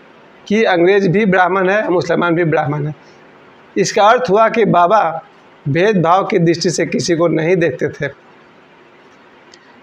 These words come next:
देवराहा बाबा ने हिंदुओं को, सनातनियों को ही अपना समझा, ऐसी बात नहीं है। उन्होंने, जॉर्ज पंचम जब आए थे इंडिया में नाइनटीन फ़ोर्टीन में, तो जॉर्ज पंचम इंडिया में आकर के उन्होंने देवराहा बाबा के दर्शन किए थे।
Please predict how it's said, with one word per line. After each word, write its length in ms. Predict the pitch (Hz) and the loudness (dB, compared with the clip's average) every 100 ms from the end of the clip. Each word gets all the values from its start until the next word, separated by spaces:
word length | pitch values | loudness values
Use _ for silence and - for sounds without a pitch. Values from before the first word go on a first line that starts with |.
| - - - - | -20 -20 -10 -2
देवराहा 320 | 180 185 214 | 0 2 2
बाबा 280 | 196 208 220 | 2 2 2
ने 300 | 208 220 240 - - _ - - | 0 0 -2 -4 -10 _ -16 -2
हिंदुओं 400 | 165 180 220 233 | 0 4 4 2
को, 240 | 175 214 | 2 0
सनातनियों 640 | 202 185 180 175 185 208 220 | 0 0 0 0 0 2 2
को 140 | 202 | 0
ही 100 | 208 | 0
अपना 280 | 185 190 202 | 0 0 -2
समझा, 340 | 202 185 196 | 0 0 2
ऐसी 220 | 175 - | 0 -2
बात 200 | 175 175 180 | -2 -2 0
नहीं 140 | 208 | 0
है। 180 | 160 131 - - - - | 0 -4 -12 -20 -10 -2
उन्होंने, 440 | 180 196 202 214 | 0 2 2 0
जॉर्ज 300 | 165 214 214 | 2 2 0
पंचम 400 | 208 196 175 226 | 0 -2 0 0
जब 180 | 208 196 | 2 4
आए 160 | 185 202 | 4 2
थे 320 | 180 175 170 | 0 0 2
इंडिया 280 | 160 185 190 | 2 2 2
में 300 | 175 196 - - - - | 0 -2 -6 -20 -12 -4
नाइनटीन 400 | 165 175 208 208 | -2 0 -2 -2
फ़ोर्टीन 340 | 160 156 214 | -2 0 0
में, 260 | 202 151 - - - - - - - - - | 0 -2 -8 -16 -20 -20 -20 -20 -20 -20 -8
तो 60 | 156 | -4
जॉर्ज 360 | 139 208 233 | 2 2 2
पंचम 500 | 170 208 180 226 220 | 0 -2 0 0 0
इंडिया 320 | 180 170 185 202 | 0 2 2 2
में 120 | 196 | 2
आकर 280 | 185 - 180 | 0 0 -2
के 120 | 196 | 0
उन्होंने 260 | 170 190 | 2 2
देवराहा 320 | 185 160 175 180 | 0 2 2 2
बाबा 180 | 175 | 0
के 140 | 175 180 | 0 -2
दर्शन 360 | 165 170 202 | -2 -2 -2
किए 200 | 185 151 | -4 -4
थे। 180 | 143 147 | -6 -8